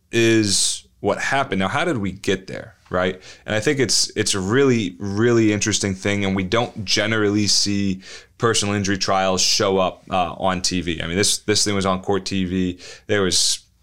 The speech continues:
you know, coverage from beginning to end, and I mean, quite frankly, they would go to commercial break, and then they would jump right back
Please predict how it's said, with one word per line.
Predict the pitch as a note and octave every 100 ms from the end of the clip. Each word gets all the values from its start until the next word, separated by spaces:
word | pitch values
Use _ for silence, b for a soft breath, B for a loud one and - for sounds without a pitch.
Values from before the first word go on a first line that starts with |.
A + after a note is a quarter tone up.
| -
you | F2+
know, | E2+ - _ _
coverage | - A#2+ G#2 G2
from | - G#2+
beginning | F#2+ G#2+ G#2
to | F#2+ F#2+
end, | G2 F#2+
and | F2 E2
I | F2+
mean, | F2+ E2+ B B B
quite | - A#2
frankly, | A#2+ B2 A#2+
they | G#2 G#2
would | G2+ F#2+
go | - G#2+
to | G#2
commercial | G2+ A2 G#2 G#2
break, | F#2 G2+ G#2
and | F#2+
then | F#2
they | F2+
would | F2 F2
jump | F#2+ F2
right | F2 F2+ F#2+
back | G2 F#2 -